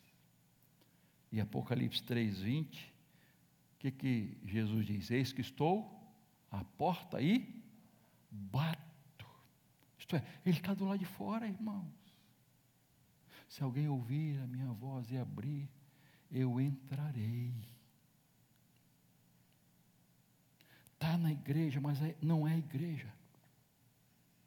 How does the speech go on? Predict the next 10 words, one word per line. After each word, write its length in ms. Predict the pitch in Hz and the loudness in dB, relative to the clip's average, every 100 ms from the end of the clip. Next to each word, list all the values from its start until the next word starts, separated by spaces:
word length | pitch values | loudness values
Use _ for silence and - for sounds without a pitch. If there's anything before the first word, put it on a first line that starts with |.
| _ _ _ _ _ - - | _ _ _ _ _ -20 -2
Tá 140 | 160 | 0
no 140 | 165 | 2
rol, 420 | 147 139 165 156 127 | 0 0 -2 -2 0
mas 140 | 156 | 0
não 120 | 160 | 0
tá 220 | 151 151 151 | -2 -4 -2
no 140 | 156 | 0
livro 320 | 147 175 156 | 2 2 0
da 100 | 131 | -4
vida. 340 | 135 180 - | -4 -4 -6